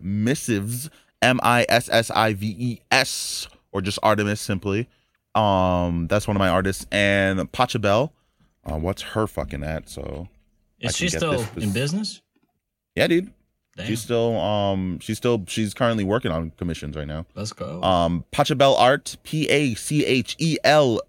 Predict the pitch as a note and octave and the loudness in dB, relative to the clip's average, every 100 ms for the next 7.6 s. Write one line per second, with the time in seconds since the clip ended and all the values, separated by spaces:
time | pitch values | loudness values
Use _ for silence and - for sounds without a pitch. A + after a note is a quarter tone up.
0 | F#2+ C#3 F#3 C#3+ D#3 D#3 - C#3+ E3+ D#3 | -4 -4 -4 -2 0 0 4 4 4 4
1 | D#3+ - C3+ C3 B2+ - - A2+ F#2 - | 2 0 -2 0 0 0 2 2 2 -12
2 | - _ _ _ _ _ _ A2+ G#2+ G2+ | -18 _ _ _ _ _ _ 2 2 2
3 | G2 F#2 F2+ G2 F#2 D#2+ _ G2 G2 F2+ | 0 -2 0 2 2 -2 _ -2 -2 0
4 | F#2 B2 - A2 C#3 D3+ B2+ - _ F#2+ | -2 -2 -2 0 2 2 -2 -4 _ -2
5 | A#2+ G#2+ F#2 - F2+ F2+ F#2 F2 E2+ F2 | 0 0 0 0 0 2 2 2 -2 -2
6 | E2 E2 E2 E2 - - E2+ E2+ D#2+ D#2 | -4 -2 -2 -4 -8 -10 -6 -4 -4 -4
7 | E2 D#2 D#2 D2+ D#2 | -4 -2 -2 -2 -4